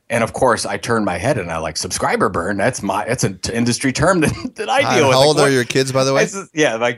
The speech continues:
Speaker 1: uh, kids are twelve and thirteen.
Speaker 2: Okay.
Speaker 1: So this is, so back up a year. So, you know, whatever, eleven and twelve. They were watching this, and I'm like, "Subscriber burn." And I said, "Kids, what do you, you know, what are you watching?" They said, "Oh, we're watching Game Theory."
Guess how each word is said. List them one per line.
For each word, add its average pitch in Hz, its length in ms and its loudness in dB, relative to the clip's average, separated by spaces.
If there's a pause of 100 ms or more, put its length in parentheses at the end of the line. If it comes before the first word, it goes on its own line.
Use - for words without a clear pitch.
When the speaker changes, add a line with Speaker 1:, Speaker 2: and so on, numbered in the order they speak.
Speaker 1:
uh, 120 140 -6
kids 120 260 -8
are 110 220 -6
twelve 113 400 -2
and 92 120 -10
thirteen. 92 520 -10
Speaker 2:
Okay. 110 320 -2 (360)
Speaker 1:
So 120 140 -4
this 139 240 0
is, 113 220 -4
so 107 120 2
back 110 300 -2
up 104 160 -4
a 90 60 -8
year. 78 280 -12
So, 82 220 -10
you 87 140 -12
know, 85 100 -8
whatever, 82 300 -10
eleven 92 380 -4
and 87 100 -6
twelve. 80 480 -4
They 87 100 -6
were 85 140 -4
watching 107 380 0
this, 80 180 -6
and 101 100 -4
I'm 98 100 -6
like, 85 140 -4
"Subscriber 131 540 -4
burn." 120 160 2
And 139 60 0
I 147 40 0
said, - 200 -6
"Kids, 220 340 0
what 113 180 0
do 147 60 0
you, 127 140 -6
you 127 80 -4
know, 113 80 0
what 151 160 0
are - 20 -4
you 196 100 2
watching?" 262 440 -4
They - 100 -6
said, 226 220 -2
"Oh, 226 160 4
we're 202 100 4
watching 175 400 0
Game 254 240 2
Theory." - 500 -4